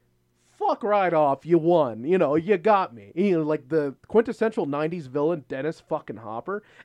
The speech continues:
as Bowser. Uh, yeah, I'm watching this movie for the rest of my life. <laughs>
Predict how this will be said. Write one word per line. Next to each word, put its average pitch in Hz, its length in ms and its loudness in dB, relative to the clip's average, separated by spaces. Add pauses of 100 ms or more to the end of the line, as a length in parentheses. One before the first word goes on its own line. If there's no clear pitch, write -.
as 123 220 -8 (200)
Bowser. 175 600 -2 (540)
Uh, 107 160 -18 (480)
yeah, 123 240 -10 (360)
I'm 117 140 -12
watching 123 340 -6
this 117 220 -10
movie 113 380 -8 (260)
for 139 100 -6
the 123 60 -6
rest 120 300 -8
of 117 60 -12
my 113 120 -10
life. 117 560 -12
<laughs> 117 260 -10